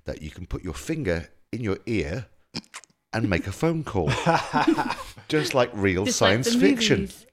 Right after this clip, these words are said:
Speaker 2: You know, you can get a pair of Bluetooth gloves that do that as well. They have, like, a microphone on a
Speaker 1: Yeah.
Speaker 2: little finger and an
Speaker 1: Well,
Speaker 2: earpiece
Speaker 1: this is
Speaker 2: on
Speaker 1: just,
Speaker 2: the thumb.
Speaker 1: this is just a ring that uses
Speaker 2: Mm-hmm.
Speaker 1: the, uh, what's it, bone conduction,
Speaker 2: Yeah.
Speaker 1: um,
Speaker 3: Yeah, I've heard
Speaker 1: technology.
Speaker 3: about it.
Speaker 1: So you can just stick your finger in your ear. It's, it's, it's, the future has arrived.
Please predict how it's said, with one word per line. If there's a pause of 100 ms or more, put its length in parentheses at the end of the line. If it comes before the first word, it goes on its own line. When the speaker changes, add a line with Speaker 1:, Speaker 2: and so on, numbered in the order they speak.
Speaker 2:
You
know,
you
can
get
a
pair
of
Bluetooth
gloves
that
do
that
as
well.
They
have,
like,
a
microphone
on
a
Speaker 1:
Yeah.
Speaker 2:
little
finger
and
an
Speaker 1:
Well,
Speaker 2:
earpiece
Speaker 1:
this
is
Speaker 2:
on
Speaker 1:
just,
Speaker 2:
the
thumb.
Speaker 1:
this
is
just
a
ring
that
uses
Speaker 2:
Mm-hmm.
Speaker 1:
the,
uh,
what's
it,
bone
conduction,
Speaker 2:
Yeah.
Speaker 1:
um,
Speaker 3:
Yeah,
I've
heard
Speaker 1:
technology.
Speaker 3:
about
it.
Speaker 1:
So
you
can
just
stick
your
finger
in
your
ear.
It's,
it's,
it's,
the
future
has
arrived.